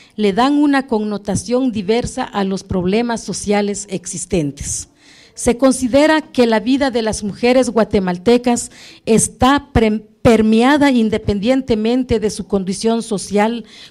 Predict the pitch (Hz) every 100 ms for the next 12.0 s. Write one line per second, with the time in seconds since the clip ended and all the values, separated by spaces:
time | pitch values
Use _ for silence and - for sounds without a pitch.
0 | _ 214 196 196 214 226 247 226 - 202
1 | 220 - 208 214 196 185 190 175 220 269
2 | 269 254 247 - - _ 233 220 202 196
3 | 196 - 262 269 - 277 240 220 214 247
4 | 254 240 240 240 240 240 240 - 208 196
5 | 180 185 180 214 - 190 - 247 233 196
6 | - 202 170 180 175 190 175 202 226 269
7 | 262 - - - - 208 202 220 226 220
8 | 202 180 175 185 - 214 254 262 254 -
9 | - _ 180 254 269 226 214 196 190 -
10 | 220 214 220 214 214 220 214 208 185 175
11 | 190 156 185 160 160 151 156 160 139 120